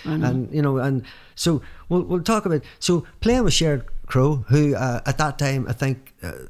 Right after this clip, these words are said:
Speaker 2: her big-, it's, her biggest album was out that time,
Speaker 1: Mm.
Speaker 2: isn't that right? So that would
Speaker 1: She so disappointed me though,
Speaker 2: <laughs>
Speaker 1: 'cause I was a massive fan of Sheryl Crow.
Speaker 2: <laughs>
Speaker 1: She was so cold.
Speaker 2: Uh,
Speaker 1: A, such a cold person. I was, like, devastated.
Speaker 2: Yeah.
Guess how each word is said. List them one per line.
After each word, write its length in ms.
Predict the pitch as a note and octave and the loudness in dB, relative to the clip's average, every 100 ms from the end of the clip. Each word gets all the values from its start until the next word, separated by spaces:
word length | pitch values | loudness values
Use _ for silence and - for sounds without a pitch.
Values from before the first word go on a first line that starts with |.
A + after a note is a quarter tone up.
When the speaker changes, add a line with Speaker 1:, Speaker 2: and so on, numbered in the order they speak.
| - - | -18 -8
Speaker 2:
her 120 | - C3 | -4 -2
big-, 220 | A2+ - | -2 -4
it's, 380 | - A#2+ - - | -8 -10 -12 -12
her 260 | A2+ A#2 C3 | -8 -4 -4
biggest 300 | G#2+ B2 - | -2 -4 -4
album 220 | D#3+ D3+ | -4 -2
was 120 | B2+ | -2
out 140 | A#2+ G#2+ | -2 -2
that 160 | G#2+ G2+ | -2 0
time, 140 | G#2+ | 0
Speaker 1:
Mm. 20 | G#2 | 0
Speaker 2:
isn't 20 | |
that 120 | A#2 G#2+ | 0 -2
right? 240 | C3+ D3 | -2 -4
So 160 | - A#2 | -4 -2
that 240 | A#2 A2 | -2 -2
would 80 | A#2 | 2
Speaker 1:
She 120 | F#3 | 2
so 300 | - - E3 | 2 0 2
disappointed 640 | D#3+ F3+ F#3 F#3+ F3 F#3 | 0 -2 -2 0 0 2
me 160 | F#3 F#3+ | 2 2
though, 200 | F#3+ F#3+ - - | 2 -2 -8 -16
Speaker 2:
<laughs> 240 | C#3+ G2+ | -12 -4
Speaker 1:
'cause 240 | - A3+ | 2 4
I 100 | G#3 | 4
was 160 | G3 G3+ | 4 4
a 60 | F#3+ | 6
massive 420 | F3+ E3+ F3 A3+ | 6 4 0 -2
fan 300 | - F3+ F#3+ | -2 0 2
of 80 | G3 | 0
Sheryl 260 | G3+ F#3+ | 2 0
Crow. 240 | - F#3+ F#3+ - - - | 0 -2 -2 -6 -14 -12
Speaker 2:
<laughs> 320 | - - - | -12 -10 -6
Speaker 1:
She 180 | - G3+ | 2 6
was 160 | G3+ - | 6 4
so 280 | - F#3 F#3 | 4 4 4
cold. 460 | - F#3+ G3 G3+ - - - | 2 4 4 0 -4 -20 -4
Speaker 2:
Uh, 520 | F#2+ G2 F#2+ F#2+ F#2 F2 - - - - - - - - | 2 4 4 2 0 -2 -8 -14 -12 -12 -14 -12 -8 -4
Speaker 1:
A, 60 | |
such 400 | - - G#3 - - | -2 2 2 2 -6
a 60 | |
cold 320 | - G#3 F#3+ E3+ | -2 0 2 2
person. 240 | G3 G3 | 2 2
I 140 | G3 G3 | 2 2
was, 180 | G3 | 2
like, 340 | G3 F3+ - - | 0 -2 -4 0
devastated. 600 | F#3+ F3+ F3 A3+ G#3+ G#3 - - | 2 2 2 2 2 0 -12 -6
Speaker 2:
Yeah. 360 | G#2 G2+ F#2 | -4 -2 -2